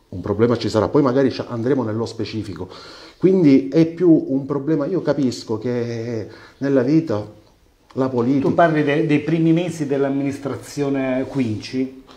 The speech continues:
Speaker 1: Io parlo, io parlo della, io parlo praticamente fino al mese di,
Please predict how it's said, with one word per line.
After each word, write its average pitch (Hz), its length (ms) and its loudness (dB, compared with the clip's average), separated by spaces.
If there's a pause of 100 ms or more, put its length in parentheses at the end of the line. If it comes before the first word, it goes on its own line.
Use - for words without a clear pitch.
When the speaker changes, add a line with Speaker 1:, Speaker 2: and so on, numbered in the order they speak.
(300)
Speaker 1:
Io 208 160 6
parlo, 170 420 4
io 180 160 2
parlo 120 600 -2
della, 139 640 0
io 165 180 0
parlo 147 340 0
praticamente 131 500 0
fino 139 600 2
al 120 880 0
mese 135 560 0
di, 135 360 2